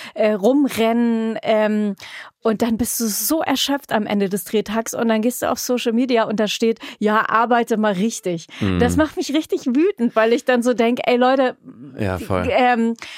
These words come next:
Speaker 1: walk in my shoes, also guckt euch doch das erstmal an.“
Speaker 2: Ja, total.
Speaker 1: Ähm, und ihr wisst doch gar nicht, wie anstrengend das ist und ihr habt eine völlig, ähm, verdrehte Wahrnehmung von dem, was wir hier arbeiten.
Speaker 2: Klar, ich glaube auch, dass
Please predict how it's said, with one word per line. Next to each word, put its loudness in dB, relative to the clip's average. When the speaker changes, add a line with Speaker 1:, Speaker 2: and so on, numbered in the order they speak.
Speaker 1:
walk 0
in 2
my 4
shoes, 0
also 2
guckt 0
euch 0
doch -2
das -6
erstmal 2
an.“ 2
Speaker 2:
Ja, 2
total. 0
Speaker 1:
Ähm, 2
und 0
ihr 0
wisst 0
doch -4
gar 2
nicht, -2
wie 0
anstrengend -2
das -2
ist -6
und 0
ihr 4
habt -2
eine 2
völlig, -2
ähm, 2
verdrehte -2
Wahrnehmung 0
von -2
dem, 0
was -4
wir 0
hier 0
arbeiten. -2
Speaker 2:
Klar, 0
ich 0
glaube 2
auch, 2
dass -4